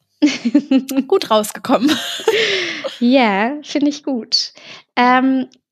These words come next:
Speaker 1: I sechs, bitte.
Speaker 2: I sechs Wasser.
Speaker 1: Verdammt.
Speaker 2: D neun.
Speaker 1: D neun Treffer.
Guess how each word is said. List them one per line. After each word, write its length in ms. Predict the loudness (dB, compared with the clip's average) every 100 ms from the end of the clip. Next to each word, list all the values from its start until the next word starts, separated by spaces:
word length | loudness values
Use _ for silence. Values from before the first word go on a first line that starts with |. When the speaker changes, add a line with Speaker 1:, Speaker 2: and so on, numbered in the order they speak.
| 2
Speaker 1:
I 460 | 4 4 2 -2 -4
sechs, 560 | 0 0 0 -6 -20
bitte. 520 | -6 -6 -4 -8 -8 -12 _ _ -20 -20 -20 -20 _ -6
Speaker 2:
I 200 | -2 0 0
sechs 800 | 0 2 0 -2 -10 -8 -6 -8 -8
Wasser. 640 | -6 -4 -2 -4 -6 -8 -10 _ _
Speaker 1:
Verdammt. 800 | -18 -18 -16 -16 -14 -10 -10 -12 _ _ _ _ -20 -20 -20 -20 -20 _ _ _ _ _ _ _ -20 -20 _
Speaker 2:
D 520 | -2 2 2 2 0 -2 -6 _ _ _ _ _
neun. 560 | -2 0 0 0 -4 -10 _ _ -20 -20 _ _ _
Speaker 1:
D 600 | -6 0 2 4 2 0 -6 -2
neun 540 | 2 4 4 2 -2 -8 _
Treffer. 640 | -8 0 0 0 -2 -4